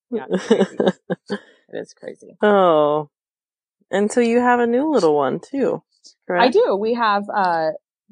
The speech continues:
Speaker 1: Tapadero Thomas is his name. He was born, um, on the eighth of September, but he wasn't due until November. He came twelve weeks early.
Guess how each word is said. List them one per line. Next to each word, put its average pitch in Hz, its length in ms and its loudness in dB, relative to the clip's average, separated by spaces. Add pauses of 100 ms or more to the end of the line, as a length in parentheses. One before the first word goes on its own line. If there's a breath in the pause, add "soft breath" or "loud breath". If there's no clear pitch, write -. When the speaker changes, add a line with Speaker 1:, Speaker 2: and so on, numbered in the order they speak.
(160)
Speaker 1:
Tapadero 370 580 2
Thomas 202 480 0
is 196 180 -10
his 175 200 -8
name. 170 300 -10
He 185 140 -2
was 196 220 -4
born, 175 600 -6 (360)
um, 170 400 -4
on 175 420 2
the - 120 2
eighth 202 320 2
of 202 100 2
September, 208 560 2
but 233 120 2
he 214 100 2
wasn't 196 300 0
due 196 140 2
until 214 280 0
November. 214 500 2
He 214 60 -10 (100)
came 208 160 -4
twelve 180 300 -6
weeks 196 260 -14
early. 165 420 -4